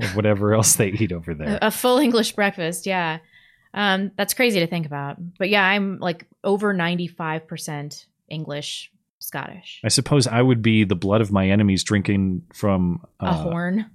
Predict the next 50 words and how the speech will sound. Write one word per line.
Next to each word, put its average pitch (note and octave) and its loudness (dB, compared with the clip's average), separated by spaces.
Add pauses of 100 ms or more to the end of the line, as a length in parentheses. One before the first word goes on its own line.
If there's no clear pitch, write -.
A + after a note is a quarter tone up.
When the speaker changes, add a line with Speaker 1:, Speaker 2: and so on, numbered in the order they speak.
(120)
Speaker 1:
uh, A2+ -4
yeah, G2 0
d-, F#2+ -2
d-, G#2 -4
drank G#2 0
from A2 2
a F#2+ 0
skull F2+ 0
or A2 0
Speaker 2:
Yeah. - 4
Speaker 1:
something, A2+ 2
drank B2 2
from A2+ 0
their A#2 4
own A2+ 4
skulls. F2 2 (200)
Speaker 2:
<laughs> - -10
Speaker 1:
Uh, F#2 4 (680)
I F#3 6
don't C#3+ 6
know. G2+ 4
I C#3+ 4
don't C3+ 6
know A#2+ 6
how A2+ 4
much G#2 4
authentic G2 2 (220)
Nordic F#2+ 2
Viking F2+ 0
ancestry F2 -2
I E2 -6
have. E2 -4
I B2+ 2
should F3+ 4
do E3 6
one F#3 6
of C#3 4
those A#2 4
tests, D3 2
but - 0
I'm G2 2
terrified A#2+ 2
of F#2+ -2
giving G#2 0
my G2 2
information G2 0
to F2 0
Susan's F2+ -2
sister, - -4
so. - -8